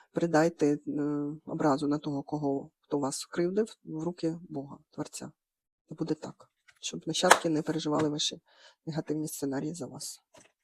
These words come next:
Так, скажіть, покажіть, чи упокоєння предки роду тепер нащадки більше не будуть платити за гріхи предків? Чи це правда? Ні, не упокоєння.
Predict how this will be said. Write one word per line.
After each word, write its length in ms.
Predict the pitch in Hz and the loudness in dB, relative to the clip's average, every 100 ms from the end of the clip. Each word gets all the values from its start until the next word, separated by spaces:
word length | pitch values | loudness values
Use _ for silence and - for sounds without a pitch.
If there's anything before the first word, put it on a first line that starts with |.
| - - _ _ _ - - - - | -20 -20 _ _ _ -4 -4 -6 -10
Так, 180 | 196 - | -8 -6
скажіть, 300 | - 180 - | -4 -4 -4
покажіть, 380 | - 160 196 | -4 -2 -2
чи 120 | - 170 | -2 -4
упокоєння 520 | 156 - 143 143 143 | -4 0 2 2 -2
предки 400 | - 147 - 156 | -2 -4 -2 -2
роду 220 | 151 143 | -2 -2
тепер 400 | 147 - 196 - | -6 -4 -4 -2
нащадки 440 | 160 - 165 - | -2 -2 -2 -4
більше 320 | 156 156 - 151 | -2 0 0 0
не 160 | 175 | 0
будуть 340 | 208 175 165 - | 2 2 0 -2
платити 440 | 147 - 190 170 | -2 -2 -4 -2
за 120 | 147 | -2
гріхи 280 | 147 285 - | -2 -4 -6
предків? 560 | - - 175 - - 208 | -8 -6 -6 -8 -8 -6
Чи 160 | - | -6
це 180 | 151 - | -6 -8
правда? 440 | - 139 156 170 214 _ - - - _ _ _ _ _ _ _ _ _ _ _ _ _ _ _ - _ _ _ _ _ _ _ _ _ _ _ _ _ _ - - _ _ _ _ - | -6 -6 -6 -8 -10 _ -14 -14 -14 _ _ _ _ _ _ _ _ _ _ _ _ _ _ _ -20 _ _ _ _ _ _ _ _ _ _ _ _ _ _ -20 -20 _ _ _ _ -6
Ні, 160 | 151 - 165 | -6 -4 -4
не 80 | |
упокоєння. 500 | 151 147 - 139 143 | -4 -4 -6 -6 -6